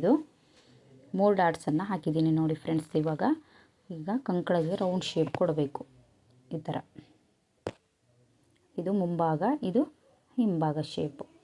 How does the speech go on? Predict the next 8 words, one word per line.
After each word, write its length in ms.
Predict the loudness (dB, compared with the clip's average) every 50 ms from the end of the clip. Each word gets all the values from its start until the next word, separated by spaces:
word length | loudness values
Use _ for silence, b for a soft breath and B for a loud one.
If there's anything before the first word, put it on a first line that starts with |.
| _ _ _ _ _ -20 _ _ _ _ _ _ _ _ _ _ _ _ _ _ _ _ _ _ _ _ _ _ _ _ _ _ _ _ _ _ _ _ _ _ _ _ _ _ _ _ _ _ _ _ _ _ _ _ _ _ -2
ಇವಾಗ 340 | -2 0 0 0 0 0 0 0 -2 -2 -10 -20 -20 _ _ _ _ _ _ _ _ _ _ _
ಕಂಕಳಿಗೆ 640 | -2 0 0 2 2 2 2 2 2 0 0 -4 -8 _ _ _ _ _ _ _ _ _ _ -20 -20 -20 _ _ _ _ -4
ನೋಡಿ, 200 | -2 2 2 4
ನೀಟಾಗಿ 540 | 4 4 4 4 2 0 0 0 0 0 0
ಬಟ್ಟೆನ 380 | 0 -2 -2 0 0 0 2 2
ಇಟ್ಕೋಬೇಕು. 720 | 0 0 0 -2 0 0 0 -2 -2 -2 -2 -2 -4 -8 -12 -20 -20 -20 -20 -20 -20 -20 -20 -20 -18 -8 -6
ಇವಾಗ 340 | -4 -2 0 0 0 0
ಅವರಿಗೆ 500 | 2 2 2 2 2 2 2 0 0 -2